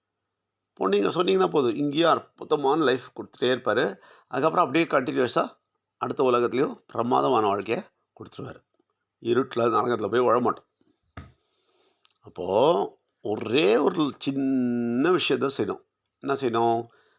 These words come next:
கடவுளானவர், பிள்ளையானவர், உயிரானவரை தெரிஞ்சுக்கணும், புரிஞ்சுக்கணும், கிளியரா புரிஞ்சுக்கணும், ஒரு குளோபலா புரிஞ்சுக்கணும், ஓகே, யூனிவர்சலா புரிஞ்சுக்கணும்.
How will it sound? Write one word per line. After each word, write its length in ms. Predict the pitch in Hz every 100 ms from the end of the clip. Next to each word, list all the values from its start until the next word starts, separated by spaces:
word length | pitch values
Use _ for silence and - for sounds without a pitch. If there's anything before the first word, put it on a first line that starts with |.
| _ _
கடவுளானவர், 640 | - 113 147 160 143 117
பிள்ளையானவர், 440 | 117 113 107 104
உயிரானவரை 580 | 101 101 98 95 101 - - _ _ _ _ -
தெரிஞ்சுக்கணும், 800 | 196 - - 80 73 98 107 90 _ _ _ _ _ _ _ _
புரிஞ்சுக்கணும், 840 | - 123 131 - 113 107 110 95 - _ 139
கிளியரா 560 | 151 180 185 139 165
புரிஞ்சுக்கணும், 500 | - 95 87 - - _ _ _ _ _ _ _ _ _ _ _ -
ஒரு 160 | 143
குளோபலா 640 | 120 110 139 160 156 139 151
புரிஞ்சுக்கணும், 520 | - 87 90 - - _ _ _ _ _ -
ஓகே, 120 | 127
யூனிவர்சலா 840 | 123 117 151 170 165 160 - 127 139
புரிஞ்சுக்கணும். 460 | - 85 87 -